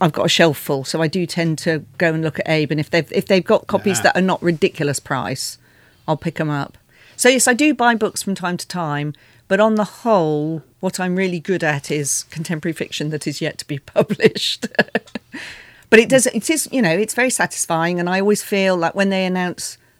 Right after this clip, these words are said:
Speaker 1: the Booker shortlist, if I've got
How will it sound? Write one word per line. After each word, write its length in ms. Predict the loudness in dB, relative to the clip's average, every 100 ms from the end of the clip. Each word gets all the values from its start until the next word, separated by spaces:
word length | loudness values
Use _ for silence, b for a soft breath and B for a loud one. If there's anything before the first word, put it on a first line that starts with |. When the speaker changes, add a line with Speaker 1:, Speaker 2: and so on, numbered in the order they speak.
| -10
Speaker 1:
the 80 | -4
Booker 220 | -4 -4
shortlist, 720 | -4 -2 -2 -4 -4 -6 -12 -20 _ b b b b b b b b
if 200 | -2 -2
I've 260 | 0 0 -2 _ _ _ _
got 420 | 2 2 0 -14